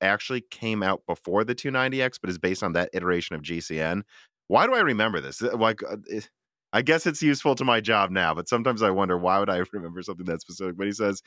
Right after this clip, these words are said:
"Its gaming days may be numbered, but as an office and light cad machine, it's still solid. It's seven years old now, and I'm s-, kinda waiting in fear for the all-in-one cooler to give up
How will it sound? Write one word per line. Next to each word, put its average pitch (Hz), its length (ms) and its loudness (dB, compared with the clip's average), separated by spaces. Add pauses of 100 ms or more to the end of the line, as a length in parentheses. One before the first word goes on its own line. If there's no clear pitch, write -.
(320)
"Its 123 160 2
gaming 151 320 2
days 156 220 2
may 143 160 2
be 139 100 0
numbered, 127 340 2
but 120 100 2
as 120 180 2
an 127 60 0
office 117 440 2
and 107 120 -2
light 104 220 0
cad 107 280 0
machine, 107 280 -4
it's 87 140 -8
still 127 240 0
solid. 104 480 2 (400)
It's 92 180 -6
seven 131 300 2
years 143 220 2
old 117 160 4
now, 117 160 4
and 110 80 0
I'm 101 100 0
s-, - 260 -12
kinda 123 380 0
waiting 107 400 0
in 98 140 -4
fear 104 340 0
for 98 140 -2
the 95 100 -2
all-in-one 104 400 -2
cooler 92 320 0
to 87 80 -2
give 80 240 -2
up 80 180 2